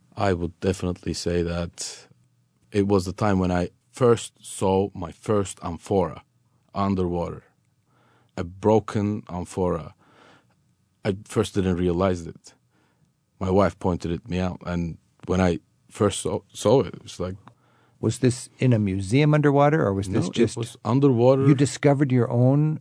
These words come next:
Speaker 2: amphora?
Speaker 1: Maybe we, it, we were the first ones who discovered it,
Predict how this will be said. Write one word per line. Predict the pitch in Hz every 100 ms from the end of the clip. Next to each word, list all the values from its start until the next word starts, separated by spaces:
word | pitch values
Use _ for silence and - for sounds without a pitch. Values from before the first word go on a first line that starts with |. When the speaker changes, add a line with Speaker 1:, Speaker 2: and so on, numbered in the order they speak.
| -
Speaker 2:
amphora? | 120 120 - 135 127 - _ _ _ -
Speaker 1:
Maybe | 98 123 151 160
we, | 143 139 123 - -
it, | 120
we | 113 123
were | 127 123
the | 113 117 -
first | 127 113 -
ones | 90 -
who |
discovered | 87 87 - 117 117 87
it, | 80 -